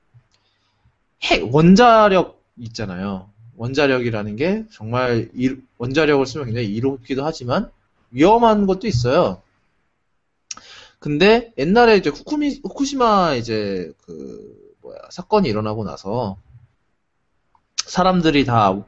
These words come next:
원자력 발전소를 다 폐쇄시켜야 된다, 이렇게 막 난리를 쳤었잖아요. 전 세계적으로 한번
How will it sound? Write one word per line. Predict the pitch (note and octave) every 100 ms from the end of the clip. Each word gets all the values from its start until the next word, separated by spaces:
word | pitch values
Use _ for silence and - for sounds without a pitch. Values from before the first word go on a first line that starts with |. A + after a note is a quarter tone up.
| -
원자력 | B2 C3+ D3+ D3 C#3+
발전소를 | - A#2 A#2+ A#2+
다 | A2 -
폐쇄시켜야 | F#3 G#3+ - G3 D3
된다, | A#2+ G#2
이렇게 | A2 A#2
막 | G#2 G#2 -
난리를 | G#2 D3 D3+
쳤었잖아요. | - G#3 G#3 D#3+ G2 A2+
전 | A#2 B2
세계적으로 | C#3+ B2+ G#2+ F#2+ F#2+
한번 | F#2 G#2+ G2+